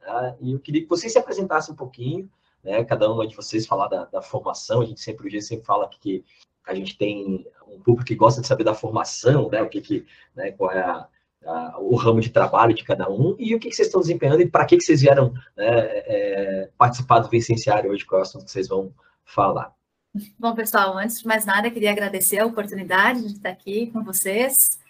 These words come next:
Speaker 2: conversando um pouquinho sobre essa temática de atividade física e também, né, juntamente relacionando aí com o nosso projeto, o projeto Popular. Eu sou a Cecília, sou aluna de doutorado da ufsc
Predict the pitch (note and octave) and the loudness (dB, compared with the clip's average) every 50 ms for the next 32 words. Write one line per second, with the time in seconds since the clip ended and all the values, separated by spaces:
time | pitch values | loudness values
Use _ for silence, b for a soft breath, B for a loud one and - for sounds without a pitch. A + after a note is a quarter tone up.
0 | b b b b b - G#3+ G3+ G#3 G#3 G#3 G#3 G#3 G#3 G#3 G#3 G#3 A3 G#3 G3+ | b b b b b -4 0 2 2 2 2 0 -2 -2 -4 -4 -4 -4 -2 -2
1 | - G#3 G3 - G#3 G#3 - G3 F#3 F#3+ G3+ A3 A3 A3+ A3 F#3+ - - - G#3 | -2 -2 -4 -4 -8 -6 -4 0 4 6 6 6 6 4 -2 -4 -6 -8 -6 -4
2 | F3+ F3+ - - - - G#3+ A3 A#3+ B3+ A#3 A3+ - - B3+ A3+ A3 A3 G#3+ G#3 | -4 -4 -4 -8 -6 -2 0 2 4 4 4 2 2 2 2 2 2 2 2 0
3 | G3+ G3+ G3+ G3 F#3+ G3 - - G#3 F#3 G3 G#3 A3+ A#3 G#3+ G3 G3 G3+ - - | 0 -2 -2 -2 -4 -6 -6 -6 -6 -4 -2 0 2 2 2 2 -2 -4 -8 -8
4 | - - G#3 G3 G3 G3+ G#3 - A3 G#3+ G3 G3 - - G3 F#3+ F#3+ G3 G#3 G3 | -2 -2 -2 -2 -2 -6 -4 -2 0 0 2 2 2 0 -2 -2 -2 -4 -2 -2
5 | F#3 F#3 F#3 - G#3 G3+ F#3+ F#3+ - - - - - F#3 F3 - F#3 F3+ G3 A#3+ | -2 -4 -4 -4 -2 0 2 2 2 0 0 -2 -4 -2 0 2 4 4 4 2
6 | A#3+ - A#3+ - G#3 G#3 G3 F3 - - _ _ _ _ - F3+ D#3+ E3 F3 G3 | 2 -2 -8 -14 -10 -8 -8 -8 -8 -10 _ _ _ _ -12 -6 -4 -4 -2 -2
7 | A#3+ B3 B3+ - _ _ _ _ _ _ _ - G#3 G#3+ - B3 A3+ - A#3 G#3 | -2 -4 -4 -10 _ _ _ _ _ _ _ 2 4 6 6 6 6 6 6 6
8 | - - - G#3+ G#3+ A#3+ C4 D4 D#4 D#4+ D#4 D4+ - - A#3 A3+ A#3 A3+ A#3 A3 | 6 4 4 6 6 4 6 8 10 10 10 8 6 4 2 2 0 2 0 0
9 | - - A#3 A3+ A#3 A#3+ G#3+ G3 F#3 G3+ G#3+ A#3+ G#3 G#3+ F#3+ F3+ F3 F#3 A3+ - | 2 0 0 0 0 -2 0 0 0 0 0 -2 -2 -2 -2 -2 -4 -4 -6 -2
10 | - - - - D#4 - | 0 0 0 0 -2 -14